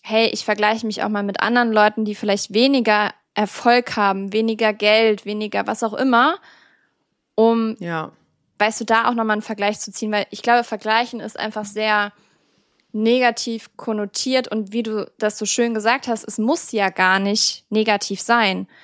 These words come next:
Speaker 1: Vergleichen darf auch positiv
Speaker 2: Ja.
Speaker 1: sein und ich ziehe aus total
Speaker 2: Total.
Speaker 1: vielen Vergleichen auch eine gewisse Motivation. Also wenn ich merke,
Speaker 2: Mhm.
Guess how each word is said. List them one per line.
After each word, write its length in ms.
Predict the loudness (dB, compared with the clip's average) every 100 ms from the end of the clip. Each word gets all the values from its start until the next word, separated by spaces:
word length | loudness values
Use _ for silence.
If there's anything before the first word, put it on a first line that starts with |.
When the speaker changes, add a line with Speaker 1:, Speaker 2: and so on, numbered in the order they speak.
| -12
Speaker 1:
Vergleichen 480 | -4 0 0 0 0
darf 180 | 0 0
auch 160 | -4 -2
positiv 520 | 2 2 2 -2 -4
Speaker 2:
Ja. 60 | -2
Speaker 1:
sein 300 | 0 0 -2
und 220 | -4 -6 -16 -20 -20 -20 -4
ich 200 | -2 -2
ziehe 240 | 0 2
aus 120 | 2
total 420 | -2 -6 0 0 0
Speaker 2:
Total. 80 |
Speaker 1:
vielen 560 | -4 -6 -2 0 -2 -4
Vergleichen 1000 | -6 -6 0 2 4 2 0 -2 -2 -4 _ _ _ _ _ _ _ _
auch 140 | 2 2
eine 300 | 0 0 -4
gewisse 400 | -2 0 0 0
Motivation. 880 | -2 -2 -2 -2 -2 2 2 2 -2 -2
Also 260 | -2 0
wenn 160 | 0 0
ich 160 | -4 -2
merke, 480 | -2 0 -2 -4
Speaker 2:
Mhm. 380 | -4 -8 -8 -10